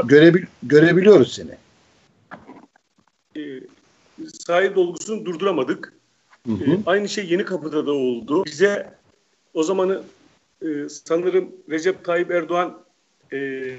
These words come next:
Speaker 2: bo-, başbakandı sanırım o yıllarda.
Speaker 1: Hı hı, evet, öyleydi.
Speaker 2: "Size iki tane miting alanı kazandıracağım," dedi. "Kazandırıyorum," dedi İstanbul halkına. Oysa biz böyle miting alanlar istemiyoruz. Miting alanları şehrin merkezlerinde olur.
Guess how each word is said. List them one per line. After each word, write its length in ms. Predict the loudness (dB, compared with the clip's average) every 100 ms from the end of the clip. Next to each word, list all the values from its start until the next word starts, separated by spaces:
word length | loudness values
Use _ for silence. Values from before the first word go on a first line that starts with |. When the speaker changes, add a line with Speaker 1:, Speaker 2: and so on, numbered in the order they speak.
| -12 -10 -10 -14 -18 -16
Speaker 2:
bo-, 200 | -14 -2
başbakandı 720 | -2 -2 -8 -6 -8 -8 -12
sanırım 380 | -10 -8 -6 -6
o 60 | -8
yıllarda. 580 | -6 -6 -4 -6 -8 -14 _ _
Speaker 1:
Hı 60 | -2
hı, 160 | 0 2
evet, 300 | 2 2 2
öyleydi. 300 | 0 0 -4
Speaker 2:
"Size 200 | -2 -2 -6
iki 140 | -6
tane 340 | -4 -4 -6 -10
miting 260 | -10 -4 -2
alanı 320 | -2 -4 -6 -12 _
kazandıracağım," 800 | -10 -6 -6 -4 -4 -4 -6 -6
dedi. 360 | -6 -6 -8 -12
"Kazandırıyorum," 560 | -6 -6 -4 -6 -8 -8
dedi 140 | -10
İstanbul 380 | -8 -6 -4 -4
halkına. 440 | -6 -6 -6 -6 -12 -20 _ _ _ _ -8
Oysa 520 | -8 -4 -4 -6 -10 _ _ _ -16
biz 220 | -16 -6 -2
böyle 180 | -2
miting 220 | -2 -6 -6
alanlar 280 | -4 -4
istemiyoruz. 560 | -6 -4 -4 -4 -8 -14 _ _ _ -18
Miting 300 | -14 -8 -4
alanları 600 | -4 -2 -2 -4 -4 -10 _ _
şehrin 340 | -4 -4 -4 -6
merkezlerinde 600 | -8 -8 -8 -6 -4 -6
olur. 220 | -6